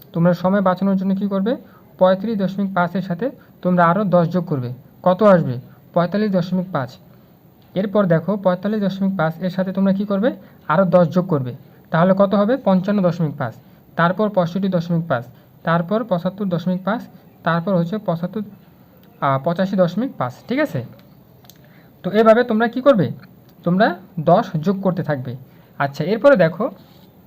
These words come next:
এরপরে দেখো এখানে গণসংখ্যা উদ্দীপকে যা আছে আমরা তাই লিখে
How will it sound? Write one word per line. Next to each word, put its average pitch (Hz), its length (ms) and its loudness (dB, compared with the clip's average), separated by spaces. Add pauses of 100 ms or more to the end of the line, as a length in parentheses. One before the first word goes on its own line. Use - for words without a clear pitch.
(1300)
এরপরে 220 320 2
দেখো 165 140 4 (100)
এখানে 208 200 0 (160)
গণসংখ্যা 190 480 2 (460)
উদ্দীপকে 214 360 0 (100)
যা 170 160 6
আছে 165 220 -4
আমরা 175 220 -2
তাই 240 140 -2 (440)
লিখে 240 180 0